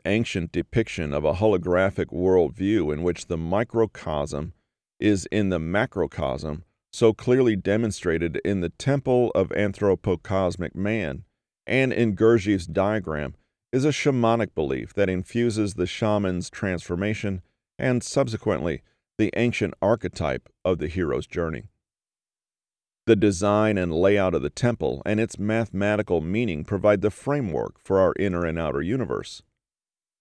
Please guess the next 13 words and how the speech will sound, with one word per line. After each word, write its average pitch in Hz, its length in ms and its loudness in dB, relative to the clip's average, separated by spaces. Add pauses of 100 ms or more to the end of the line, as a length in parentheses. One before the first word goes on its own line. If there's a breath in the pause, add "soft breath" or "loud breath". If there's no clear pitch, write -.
(160)
In 107 140 2
this 98 200 0
model, 90 420 2 (260)
the 92 120 2
heart, 104 440 2 (240)
which 113 200 2
can 110 180 2
be 85 140 0
considered 92 600 0
the 73 80 -4
giver 87 320 0
of 69 120 -2
life, 98 340 2